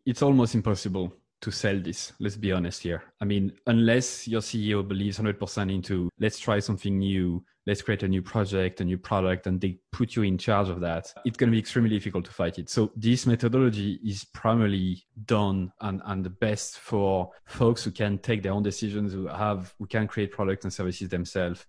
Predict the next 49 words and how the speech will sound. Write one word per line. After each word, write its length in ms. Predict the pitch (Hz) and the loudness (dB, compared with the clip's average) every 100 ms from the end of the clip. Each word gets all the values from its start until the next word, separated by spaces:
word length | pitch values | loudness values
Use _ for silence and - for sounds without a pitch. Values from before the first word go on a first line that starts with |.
| _ | _
who, 340 | - 107 98 - | -4 -2 -2 -4
who 160 | 110 107 | 0 0
are 80 | |
part 260 | 95 107 95 | 2 -2 -2
of 100 | 90 | -4
a 200 | 90 82 - | -4 -4 -6
kind 120 | 107 | -8
of 120 | 92 92 | -6 -8
a 40 | |
very 380 | 92 95 92 92 | -4 -2 0 -2
saturated 600 | - - 95 95 90 92 | -4 -6 -2 -2 -2 -2
market. 460 | 90 85 92 82 - | -2 -2 -4 -6 -8
So, 320 | - 110 85 - - | -6 -2 -2 -4 2
you 140 | 131 | 4
know, 60 | 101 | 4
you 100 | 104 | 2
can 140 | 90 | -2
think 160 | 101 92 | -2 -2
of 200 | 87 - | -4 -2
coaches, 480 | 123 113 - 107 | 0 0 0 -4
creators, 540 | - - 95 98 101 90 | -2 0 2 2 0 -2
consultants, 720 | - 92 104 92 92 90 - - _ | -2 -2 -2 -2 -2 -2 -4 -18 _
founders, 640 | 123 110 104 98 95 - | 0 2 4 2 0 -4
entrepreneurs, 640 | 98 - 101 90 87 87 | -6 -4 -2 0 0 -2
all 80 | 90 | -2
of 80 | 90 | -4
those 160 | 87 - | -6 -8
people. 380 | - - 67 - - | -12 -10 -14 -16 -8
If 120 | 113 | 0
you're 120 | 117 | 2
not, 560 | 104 123 110 101 - - _ | 4 4 4 0 -6 -12 _
if 180 | 110 - | -6 0
you 120 | 104 | 2
are 160 | 101 95 | 2 0
kind 160 | 107 | -2
of 60 | 92 | 0
working 260 | 101 - | -2 -2
full 180 | 92 135 | -2 -2
time 220 | 123 107 | 2 2
and 120 | 98 95 | 2 0
all, 220 | 90 92 - 113 | -2 -4 -8 -4
again, 280 | 110 104 104 | 0 0 0
it's 180 | 117 - | -4 2
gonna 200 | 131 120 | 4 4
be, 300 | 117 117 - | 4 0 -2
it's 180 | 117 - | -6 0
doable, 440 | 127 151 160 165 | 2 4 4 2
but 140 | - 107 | 0 0
it's, 220 | 101 - | 0 -6